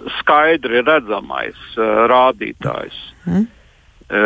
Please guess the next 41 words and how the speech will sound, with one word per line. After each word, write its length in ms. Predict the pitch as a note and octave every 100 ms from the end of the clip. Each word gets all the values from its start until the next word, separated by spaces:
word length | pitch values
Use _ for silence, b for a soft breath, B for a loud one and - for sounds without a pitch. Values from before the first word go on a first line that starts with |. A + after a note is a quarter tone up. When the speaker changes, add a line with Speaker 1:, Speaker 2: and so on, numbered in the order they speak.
| -
Speaker 1:
lai, 340 | A#2 B2 B2 -
lai 280 | A#2 B2 B2
nav 320 | B2 C#3 C#3
tā, 240 | B2+ D3+ C3
ka 140 | - A#2+
mēs 240 | A#2+ B2
tā 180 | - C3 A#2
tiešām 500 | - B2 - A2+ A#2
runājam 400 | C3 B2+ A#2 A2+
pa 140 | B2+
garu 320 | A#2 C#3 B2+ A#2
sfēru, 580 | - - C#3 D3 D3+ C3+
un 120 | A#2+
tad, 240 | C3 A#2+
ā, 160 | B2+ B2
tas 220 | - B2 -
tā 180 | C3+ A#2 A2+
nedaudz 580 | - B2 C#3 B2 A#2+ A2+
ir 80 | C3
nesaprotam 800 | D3 - - - A2+ A2+ - -
varbūt 380 | A2 - A2 -
kādam, 400 | A#2+ A2 - A2+
kas 160 | B2+ A#2+
tad 180 | A2+ -
tas 160 | G#2
īsti 400 | - C3 B2+ -
ir, 80 | C#3
kas 180 | - G#2+
tā 200 | - A2+
garīgā 480 | B2+ B2 A2 G#2+ A2
dzīvība 560 | G#2+ C3 A2+ G#2 G2+ A2
izplūst. 420 | - A2 G#2 -
Bet 140 | A#2
cilvēks 440 | - F3+ D3+ C3+ -
zina, 180 | F3+
kas 180 | A#2+ G#2+
ir 160 | A2 -
garīgā 460 | B2 A2+ A2 A2+ A2
dzīvība 580 | C#3 C#3+ D3 D3 C3
un 120 | C3 B2+
kas 180 | C3+